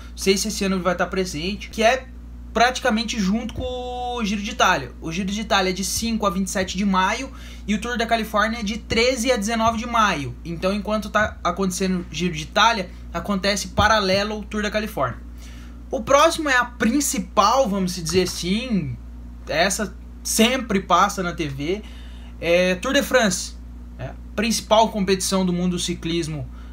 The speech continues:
é, mundial, vamos dizer assim. E a que finaliza a temporada, entre aspas, dos, das grandes voltas, das três grandes voltas,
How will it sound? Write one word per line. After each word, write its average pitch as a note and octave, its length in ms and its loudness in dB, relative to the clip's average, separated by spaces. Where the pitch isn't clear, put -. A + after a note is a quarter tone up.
é, D3 1040 -4
mundial, D3+ 840 4
vamos C#3+ 320 -4
dizer C#3+ 200 -6
assim. C3 260 -6
E E4 400 4
a G#3+ 140 6
que A3 140 -8
finaliza B3 760 2
a - 20 -2
temporada, F#3+ 680 2
entre F3 260 0
aspas, D#3 480 2
dos, F#3+ 420 -2
das F3+ 300 4
grandes F#3 320 2
voltas, E3+ 480 0
das C#3+ 220 -4
três G3+ 280 2
grandes F3 280 -2
voltas, E3 520 -2